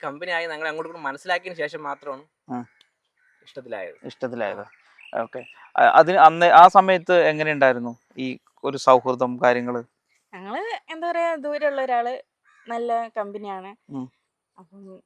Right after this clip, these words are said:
Speaker 3: ഞങ്ങള് നല്ല സംസാരിക്കുവായിരുന്നു. ഞാൻ നല്ലോണം സംസാരിക്കും, ഞാൻ കുറേ സ്പീഡിലൊക്കെ സംസാരിക്കും.
Speaker 2: ഉം.
Speaker 3: പക്ഷെ ഞങ്ങളെ ഭാഷ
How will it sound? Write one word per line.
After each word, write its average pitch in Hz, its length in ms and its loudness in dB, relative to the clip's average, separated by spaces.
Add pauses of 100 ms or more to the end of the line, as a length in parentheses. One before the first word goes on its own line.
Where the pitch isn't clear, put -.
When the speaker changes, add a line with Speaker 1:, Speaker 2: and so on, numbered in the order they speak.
Speaker 3:
ഞങ്ങള് 269 220 -4
നല്ല 403 220 -6
സംസാരിക്കുവായിരുന്നു. 247 880 -6 (260)
ഞാൻ 285 320 -10
നല്ലോണം 254 300 -2
സംസാരിക്കും, 196 540 -10
ഞാൻ 202 180 -16
കുറേ 196 340 -12
സ്പീഡിലൊക്കെ 202 680 -14
സംസാരിക്കും. - 720 -18
Speaker 2:
ഉം. 120 200 -8
Speaker 3:
പക്ഷെ 226 200 -10
ഞങ്ങളെ 233 340 -6 (280)
ഭാഷ 247 420 -4